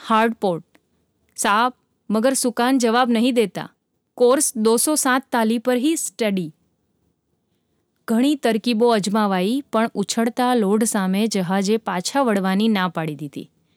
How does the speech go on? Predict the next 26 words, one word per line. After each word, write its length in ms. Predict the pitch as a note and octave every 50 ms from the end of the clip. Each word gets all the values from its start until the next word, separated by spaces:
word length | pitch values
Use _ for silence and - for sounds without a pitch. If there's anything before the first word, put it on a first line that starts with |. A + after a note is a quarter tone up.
| _ _ _ _ _ _ _ _ _ _ _ _ _ _ _ _ _ _ _ _ _ _ _ -
એકવાર 400 | - C4 D4 C#4+ - D4+ D4+ D4+
થોડું 540 | C#4+ - - B3 A#3 B3+ C#4 C#4+ C4 B3 - _ _ _ -
વળ્યું, 460 | G3+ G#3+ A#3+ C4+ C4 G#3+ F3 F#3 - _
પણ 140 | - A#3 A3+
મોજાના 560 | A3 G3+ G3 G3 G3+ F3 A#3 A#3+ B3 B3+ C4
મારથી 520 | B3+ A#3+ G#3+ G3+ G#3 G#3+ - - C#4 C4+ -
એટલું 360 | - G#3+ G3+ _ - E4+ F4
બધું 220 | D4 D4 B3+ C#4+ C4+
નમી 240 | A#3+ G#3 G#3+ A3+ A#3
પડ્યું 400 | - - F#3 F3+ F#3 G#3+ C#4 C#4
કે 180 | - C#4 - -
એક 260 | - A#3+ C#4 C#4 -
માણસનો 460 | B3+ A#3 G#3+ G#3 A3 A3+ A3+ C4 C4
જીવ 260 | B3 G3 - A3 A#3+ A#3+
બચાવવા 440 | A3 G#3+ F#3 - G#3+ G#3 G#3 G#3+
માટે 320 | G#3 G3+ F#3 F#3 - A3+ A3+
બીજા 380 | G#3 G3 G3+ F#3+ F3 A3 A#3
ચોસઠ 520 | B3 - - A3+ G3+ G3+ G3 - D4 D4 C#4+
માણસોના 480 | B3+ A#3 G#3 G#3 G#3 - A3 G3+ G#3 G#3+
જાન 300 | G3 G3 F#3+ G3 G#3+ A3
જોખમમાં 580 | - G3+ F#3 - - A3 A3 G#3+ G#3 A3 B3
મૂકવાનું 480 | B3 A3+ F3+ - F#3+ F#3+ F#3 F#3+ G#3 B3
કેપ્ટનને 500 | - - G#3 F3 - - G3+ G3 G#3 B3
મુનાસિબ 480 | B3 A3+ G3 F#3 F#3 F3+ - A#3 A3+ A3
ન 140 | G#3 F#3
લાગ્યું. 400 | E3+ D#3 D#3 - - - - -